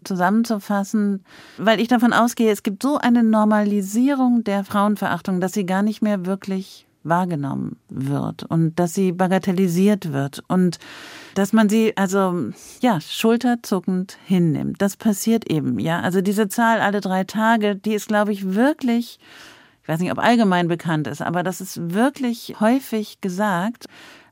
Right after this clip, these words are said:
Aber wenn dann jeden dritten Tag eine Frau getötet wird,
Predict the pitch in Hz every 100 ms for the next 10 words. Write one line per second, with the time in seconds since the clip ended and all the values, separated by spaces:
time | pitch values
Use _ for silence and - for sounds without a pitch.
0 | - 214 208 190 226 359 359 247 185 175
1 | 180 160 165 160 151 170 143 160 - 175
2 | 160 - 143 139 135 - 151 160 139 151
3 | - 165 202